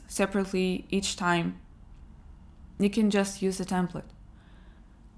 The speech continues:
By streamlining, you minimize time wasted on repetitive tasks and increase overall productivity. Also, while batching similar tasks,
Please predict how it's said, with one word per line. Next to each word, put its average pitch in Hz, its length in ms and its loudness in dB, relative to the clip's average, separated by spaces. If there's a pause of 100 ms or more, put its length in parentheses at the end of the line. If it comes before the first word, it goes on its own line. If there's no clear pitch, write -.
(220)
By 180 100 2
streamlining, 247 880 6
you 190 640 4
minimize 196 1080 4 (440)
time 202 280 6
wasted 175 720 4 (200)
on 165 340 2
repetitive 208 720 0
tasks 190 580 4 (140)
and 170 360 0
increase 190 640 2 (160)
overall 180 580 4
productivity. 147 920 -6 (1500)
Also, 247 560 6
while 185 420 8
batching 220 420 4
similar 247 360 2
tasks, 190 640 4